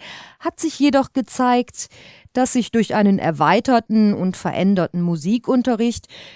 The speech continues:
die soziale Kompetenz der beteiligten Kinder deutlich steigerte. Die Zahl der Schüler, die aus der Gruppe ausgegrenzt wurden, nahm ab, während der Anteil der Kinder,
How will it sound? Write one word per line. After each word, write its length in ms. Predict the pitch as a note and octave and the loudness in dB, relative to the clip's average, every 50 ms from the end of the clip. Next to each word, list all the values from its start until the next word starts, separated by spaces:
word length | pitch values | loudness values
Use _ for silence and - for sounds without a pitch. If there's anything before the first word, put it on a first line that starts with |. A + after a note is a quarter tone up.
| - - - | -18 -10 -6
die 100 | A3+ B3+ | -4 -2
soziale 600 | B3 C4 G#3 - - A#3 A#3+ - B3+ C4+ B3+ B3 | -2 -2 -4 -2 0 0 2 2 2 2 0 0
Kompetenz 800 | - A#3+ A#3 A3 G3 G#3+ G3 - A3 A#3+ C4 C#4+ C#4+ B3 - - | 2 2 0 0 0 -2 -4 0 0 2 2 2 0 0 -2 -4
der 120 | F3+ F3+ | -2 0
beteiligten 680 | E3 F3+ - - F#3+ G3 G3+ G#3 G#3 - - - G3 F#3+ | 0 -2 -2 0 0 0 2 0 0 -2 -4 -8 -8 -6
Kinder 420 | - - F#3 F#3 G3+ G#3+ A#3 A#3+ | -4 -2 0 0 0 0 0 -2
deutlich 460 | G3+ A3 A3 A#3 - - C4+ A#3+ - | -2 -2 -4 -4 -4 -6 -8 -8 -8
steigerte. 800 | - - - D4+ D4+ C#4 G3 D3 B2 - - - - - D3 - _ _ _ _ _ _ _ _ _ _ _ _ _ _ _ _ _ - | -8 -6 -4 -2 -2 -2 -2 -4 -6 -6 -12 -12 -12 -12 -12 -14 _ _ _ _ _ _ _ _ _ _ _ _ _ _ _ _ _ -10
Die 120 | - F3 - | -10 -8 -6
Zahl 380 | - - G3 G3+ A3+ B3+ B3 | -2 0 4 6 6 6 6
der 120 | G#3 F#3+ F#3 | 6 4 2
Schüler, 500 | - - B3+ C4+ D4 B3+ G#3+ A3 C#4+ E4+ - - - - - - - _ - - | 2 2 2 2 4 4 2 0 0 -4 -8 -16 -20 -20 -20 -20 -20 _ -8 -2
die 120 | - - | -2 0
aus 180 | - G3 F#3+ - | 0 0 -2 0
der 120 | - G3 | 0 -2
Gruppe 400 | E3+ - - F#3+ - F#3 F3 - | 0 2 0 0 0 0 -4 -2
ausgegrenzt 880 | - - A3+ E4 F#4 - - B3+ A3 - F3 F3+ F#3 G#3+ - - - - | 2 2 2 2 2 0 -2 -4 -2 0 0 2 2 2 0 -2 -8 -2
wurden, 440 | F#3+ A3+ B3 C4 A#3 C#4 D4+ D#4 - - | 0 2 2 2 2 2 0 0 -2 -2
nahm 400 | - A#3+ B3+ C4 C#4 D4+ D#4+ - | 0 0 0 0 -2 -4 -6 -4
ab, 300 | - - - - - - - - _ _ _ _ _ _ _ _ _ - | -2 -2 -2 -4 -6 -18 -18 -18 _ _ _ _ _ _ _ _ _ -8
während 320 | - F#3 F#3 F3+ F#3+ F#3+ F#3 | -2 0 0 2 2 2 2
der 160 | F#3 D3+ - | 2 2 2
Anteil 480 | - F3+ G3 G#3 - - F3+ D#3+ E3 D#3 | 0 0 0 -2 -2 -2 0 0 -2 -2
der 260 | - C#3 C3+ D3+ F3+ | -2 -2 -2 -2 -2
Kinder, 600 | - - - A3+ A3 G#3+ G#3+ G3+ G3 F#3+ F3+ | -2 -2 0 2 4 4 4 4 2 2 0